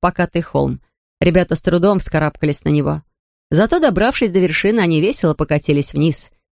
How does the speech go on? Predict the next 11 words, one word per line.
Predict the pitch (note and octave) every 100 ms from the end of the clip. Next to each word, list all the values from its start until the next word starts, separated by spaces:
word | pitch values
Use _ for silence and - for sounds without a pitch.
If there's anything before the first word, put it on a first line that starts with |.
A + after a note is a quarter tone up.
| _ _
Велосипеды | E3 F3 - G3 F3+
ехали | F3+ - F#3
сами, | - D3 D3
только | F3+ D#3 F3
ветер | F3+ - D3
свистел | - D3+ - D3
в |
ушах. | D3 - C#3 - _ _ _ _ _
И | G3 A#3
вдруг... | G3 G#3+ D3+ _ _ _ _ _ -
Бум! | F#3+ F#4 D#4+ A3+ F#3 E3+ D3+ C#3